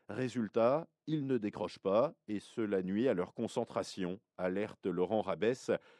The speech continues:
principal du collège Hubert Germain. Les élèves ont du mal à se réguler malgré l'interdiction. L'entrée en sixième est déjà un grand changement. Le téléphone ne les aide pas, souligne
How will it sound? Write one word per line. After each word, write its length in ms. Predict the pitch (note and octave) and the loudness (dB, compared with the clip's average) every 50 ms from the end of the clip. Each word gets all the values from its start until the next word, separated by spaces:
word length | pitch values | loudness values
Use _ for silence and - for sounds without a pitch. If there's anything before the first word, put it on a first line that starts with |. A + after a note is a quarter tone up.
| _ _ _ _ | _ _ _ _
principal 720 | _ - - B2 A#2 - - G2 - - A#2 C3 C3+ A2 | _ -6 -4 -4 -4 -4 -8 -8 -2 0 0 0 0 -2
du 100 | F#2 G2 | -4 -6
collège 380 | F2+ - G2 F2 G2+ A#2 G#2+ F#2 | -4 -2 0 2 2 2 0 -2
Hubert 240 | G2 F2 G#2 G2 D#2+ | -2 -2 -2 -2 0
Germain. 440 | D#2+ F#2+ F#2 D2+ F2+ E2+ D2+ C#2+ C2+ - _ _ _ _ _ _ _ _ _ _ _ _ | -2 -2 -2 0 -2 -4 -4 -6 -8 -12 _ _ _ _ _ _ _ _ _ _ _ _
Les 240 | F2 G2+ A#2 G#2+ B2 | -2 0 0 0 0
élèves 220 | A#2+ C#3 D3+ D3 | 0 0 0 0
ont 80 | C#3+ A#2 | -2 -2
du 120 | G2+ A2+ | -2 0
mal 160 | A2 B2+ C3+ | 0 2 2
à 60 | C3 A2 | 2 0
se 140 | - - | 0 -2
réguler 500 | G#2+ - A2 G2 G2+ A2+ A2 A#2 A#2+ B2+ | -2 -2 -2 -2 -2 2 4 6 4 6
malgré 360 | A#2+ A2 F#2 F2+ F2 E2+ F2 F2+ | 4 2 0 0 0 0 0 2
l'interdiction. 800 | F#2+ F#2 F2 - G2+ E2+ E2+ F2 F#2 - - - A2 G2+ F#2 F2+ - _ _ _ _ _ _ _ _ _ | 2 0 0 0 -2 -4 -4 -6 -10 -12 -6 -2 -2 0 0 -2 -4 _ _ _ _ _ _ _ _ _
L'entrée 440 | F2 F2+ G2 G#2 G#2 - - - G#2 | 0 2 2 2 0 -2 -2 -2 -2
en 120 | F#2 F#2 | -2 -2
sixième 560 | F2 - - G#2+ G2 F2+ F#2+ A2 A#2+ B2+ B2+ | -6 -6 -8 -8 -8 -4 -2 0 0 0 2
est 80 | A2+ G2 | 0 0
déjà 320 | F2 F#2+ F#2 - G#2+ A2+ | 0 -2 -2 0 0 0
un 140 | A2 G2+ E2+ | 0 0 -2
grand 280 | A#2 - E2+ F2+ A2 G#2+ | -4 -4 -2 0 0 0
changement. 600 | - - A2 G2 F#2 - F2 G#2 B2 D#3 E3 D#3 - - - _ _ _ _ _ _ | 0 -2 -2 -2 -2 -4 -2 0 2 2 2 0 -2 -10 -20 _ _ _ _ _ _
Le 200 | - F2+ F#2+ G#2+ | -4 0 0 0
téléphone 540 | G#2 - - G2+ F#2 F2+ - - C3+ C#3+ C#3 | 0 0 0 0 0 0 2 0 0 0 0
ne 80 | A#2+ G2+ | 0 0
les 260 | F2+ F2 F2+ E2 G2+ | 2 0 0 0 -2
aide 140 | G#2 G2+ - _ | -4 -4 -6 _
pas, 240 | - A#2+ A2+ A2+ A#2 | 2 4 4 4 2
souligne 640 | - - - - G#2+ G2 F#2+ G#2+ A2+ A#2 A#2+ A#2 - | -2 -10 -10 -8 -4 -2 -2 -2 0 0 0 -2 -2